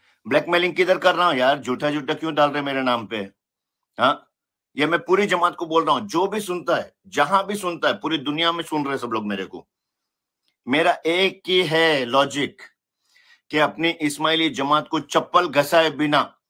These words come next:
to serve the जमात। What हाजिर Imam says that you are my representative,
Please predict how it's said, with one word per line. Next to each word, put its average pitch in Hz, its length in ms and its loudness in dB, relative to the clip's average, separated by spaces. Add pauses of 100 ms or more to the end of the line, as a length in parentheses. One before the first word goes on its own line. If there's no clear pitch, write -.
(160)
to 143 60 -4
serve 160 400 4
the 156 80 2
जमात। 139 520 2 (600)
What 147 140 0
हाजिर 139 300 2
Imam 156 240 2
says 139 380 0 (1040)
that 135 180 0
you 135 100 0
are 160 200 6
my 147 240 2
representative, 151 960 0